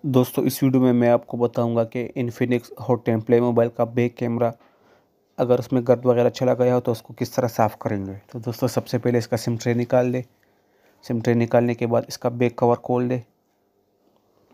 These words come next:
बिल्कुल इस तरह आपने इसका बैक कवर खोलना है, जिस तरह तरीका आपको इस वीडियो में बताया गया है। बैक कवर खोलने के बाद इसका फिंगरप्रिंट सेंसर को नीचे देख का, देख कर इसका कवर खोल ले।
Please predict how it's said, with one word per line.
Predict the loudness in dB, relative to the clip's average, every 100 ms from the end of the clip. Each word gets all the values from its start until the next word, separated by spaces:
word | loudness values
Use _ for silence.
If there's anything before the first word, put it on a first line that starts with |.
| _ -20 _ _ _ _ _ _ _ _ _ _ _ _ _ _ _ _ _ _ _ _ _ _ _ _ _ _ _ _ _ -20 _ _ 0
बिल्कुल | 0 2 -2
इस | 0
तरह | 2 2
आपने | 0
इसका | -4 -4 -4
बैक | -4 0
कवर | 0
खोलना | 0 -4 -2
है, | -4
जिस | -4
तरह | -4 -4
तरीका | -4 -4 -4
आपको | -4 -6
इस | -2
वीडियो | 0 2
में |
बताया | 4 4 2
गया | 2 0
है। | -4 -10 _ _ _ _ -6
बैक | -6 0
कवर | 0 0
खोलने | 0 0 0
के | -2
बाद | 0 -2
इसका | -4 -8
फिंगरप्रिंट | -2 -2 -2 -4
सेंसर | -4 -6 -4
को | -4
नीचे | -4 -4
देख | -4 0
का, | 0
देख | -2 -4
कर | -8
इसका | -8 -8
कवर | 0 0 0
खोल | -4 -4
ले। | -4